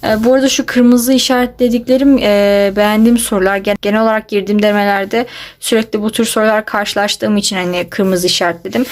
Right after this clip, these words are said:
Ve bana bayağı bir hani katkı sağladıklarını düşündüklerimi işaretledim.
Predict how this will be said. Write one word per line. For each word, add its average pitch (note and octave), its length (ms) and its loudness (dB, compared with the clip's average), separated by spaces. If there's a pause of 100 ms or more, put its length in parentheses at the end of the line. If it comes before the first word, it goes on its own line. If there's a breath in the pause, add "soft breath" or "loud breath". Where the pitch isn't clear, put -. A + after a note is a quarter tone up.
(120)
Ve A#3 140 2
bana A#3 260 2
bayağı A#3+ 280 0
bir B3 140 4
hani A3+ 180 0
katkı - 280 -6
sağladıklarını G#3+ 600 0
düşündüklerimi G3+ 600 0
işaretledim. F#3+ 760 -2